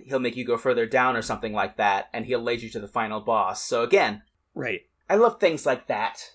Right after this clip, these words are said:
Speaker 1: where Knuckles is just getting in the way.
Speaker 2: Yeah.
Speaker 1: There's also noteworthy enemies here. There's the bats, or the Bat Bots.
Speaker 2: Uh-huh.
Speaker 1: Um, exactly how they sound. They're just kinda flying around.
Speaker 2: They're
Speaker 1: They're kind
Speaker 2: bats.
Speaker 1: of annoying. They're bats.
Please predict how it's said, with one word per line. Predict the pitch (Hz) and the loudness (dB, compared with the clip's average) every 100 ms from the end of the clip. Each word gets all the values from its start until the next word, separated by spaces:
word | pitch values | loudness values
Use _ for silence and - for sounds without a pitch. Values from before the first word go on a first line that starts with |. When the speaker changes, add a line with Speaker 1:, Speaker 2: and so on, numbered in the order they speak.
| _ | _
Speaker 1:
where | 120 | -6
Knuckles | 131 123 127 | -4 -6 -10
is | 120 | -12
just | - - | -10 -4
getting | - 127 | -4 -4
in | 117 | -4
the | 113 | -4
way. | 101 98 - 104 - 131 | -4 -4 -6 -10 -14 -14
Speaker 2:
Yeah. | 117 107 101 _ _ _ _ _ | -10 -10 -12 _ _ _ _ _
Speaker 1:
There's | 156 165 | 0 6
also | 196 226 | 6 6
noteworthy | 160 160 170 170 - | 4 4 2 -4 -4
enemies | 139 156 160 | -6 -10 -10
here. | 160 170 185 | -8 -8 -6
There's | 127 131 - | -2 -2 -4
the | 127 | -4
bats, | 127 151 - - - | -2 -2 -8 -12 -6
or | 131 | -4
the | 120 | 0
Bat | 123 151 - | 2 2 2
Bots. | 156 175 - - - - _ _ _ | -2 -2 -6 -8 -10 -12 _ _ _
Speaker 2:
Uh-huh. | 127 113 120 123 123 | -8 -4 0 2 2
Speaker 1:
Um, | 127 | 0
exactly | 127 120 135 | 0 0 2
how | 123 | 2
they | 120 | 2
sound. | 117 143 143 147 | -2 -2 -4 -6
They're | 120 | -6
just | 110 - | -6 -4
kinda | 110 113 - | -4 -4 0
flying | 120 117 | 0 0
around. | 117 117 117 123 123 - - _ - | 0 0 0 -2 -6 -12 -20 _ -10
Speaker 2:
They're | 120 123 | -2 4
Speaker 1:
They're | 180 | 6
kind | 170 | 6
Speaker 2:
bats. | 117 113 | 2 0
Speaker 1:
of | |
annoying. | 120 127 127 123 - | 2 2 0 -2 -2
They're | 131 | 4
bats. | 151 113 - - - | 6 6 2 -6 -8